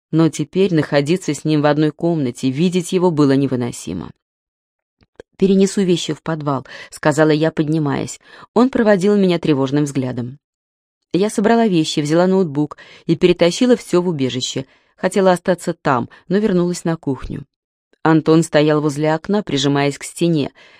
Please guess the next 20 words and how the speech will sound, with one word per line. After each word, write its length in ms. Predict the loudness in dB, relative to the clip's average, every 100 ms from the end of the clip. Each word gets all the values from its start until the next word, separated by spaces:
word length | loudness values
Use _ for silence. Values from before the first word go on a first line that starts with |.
| _
и 120 | -2
смотрел 500 | 0 0 0 4 2
сквозь 300 | 2 0 0
щели 420 | -2 -2 0 2 0
жалюзи 480 | 2 2 2 2
на 160 | 0 0
улицу. 480 | -2 -6 -10 -12 -12 -18 -6
Услышав 420 | -2 2 2 0 0
мои 220 | 0 0
шаги, 380 | 0 -2 -2 -6
сказал, 600 | -6 -4 -2 2 2 0
не 120 | 0
поворачиваясь: 840 | 0 0 0 -2 -4 -4 -4 -6 _ _ _ _ _ _ _
"Они 280 | -2 2 0
пришли". 520 | -2 -8 -8 -12 -16 _ _ _ _ _ _ _ _ _ -20
"Сколько 580 | -16 -4 0 0 0
их?" — 300 | -4 -4 -12 _ _
замерев, 480 | 2 4 6 4 0
спросила 480 | -2 -2 -2 -2 -2
я. 260 | -4 -6